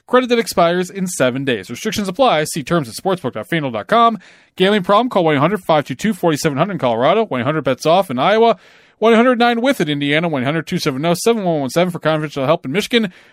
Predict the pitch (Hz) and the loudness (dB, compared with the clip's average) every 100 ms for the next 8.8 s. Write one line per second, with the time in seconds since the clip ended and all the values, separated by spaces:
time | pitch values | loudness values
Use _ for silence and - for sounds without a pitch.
0 | _ 180 196 220 180 220 196 110 98 110 | _ 0 2 2 0 0 0 -4 -10 -6
1 | 123 147 147 107 131 151 123 135 127 107 | -4 -2 -4 -2 -2 -2 -2 -4 -4 -2
2 | 156 202 202 - - - _ - 226 226 | -2 2 0 -2 -14 -20 _ -2 0 0
3 | 262 208 113 143 147 170 196 170 175 170 | 2 0 0 -2 2 2 2 2 2 2
4 | 156 175 185 160 143 160 135 190 202 202 | 2 0 0 -2 0 0 0 0 0 -2
5 | 196 240 220 156 131 117 156 220 196 208 | 0 2 2 2 -2 -6 -4 -2 -2 0
6 | 247 139 - _ 214 233 165 143 165 202 | 0 0 -6 _ -2 0 0 0 0 0
7 | 143 110 139 180 160 110 143 185 214 196 | -2 -2 -2 -2 -4 -4 -2 0 0 -4
8 | _ _ 120 139 160 160 135 | _ _ -4 -4 -2 -2 -2